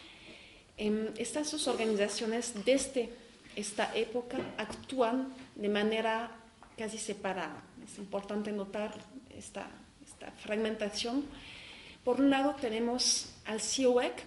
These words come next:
con una fuerte base campesina, con principios en la autogestión campesina, en la soberanía alimentar, en la defensa de la biodiversidad, que va promocionando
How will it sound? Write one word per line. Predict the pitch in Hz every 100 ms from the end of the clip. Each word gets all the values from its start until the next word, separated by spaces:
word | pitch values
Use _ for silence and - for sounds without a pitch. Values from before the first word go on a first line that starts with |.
| - - - - - -
con | 214
una | 214
fuerte | 214 262 254 254
base | 233 226 262
campesina, | 247 240 247 - 269 269 285 294
con | 247 214
principios | - 214 - - 240 240
en | 220
la | 208
autogestión | 202 208 226 220 - 240
campesina, | 240 233 233 220 - 233 226 233 - - - - -
en | 190
la | 196
soberanía | - 220 220 220 233
alimentar, | 220 226 226 233 - 233 233 - - - - - -
en | 208
la | 196
defensa | 190 202 226 233 247
de | 214
la | 214
biodiversidad, | 202 226 220 214 - 240 214 233 285 - - - - - - - -
que | -
va | 247 269
promocionando | 269 240 226 - 226 226 240 262 262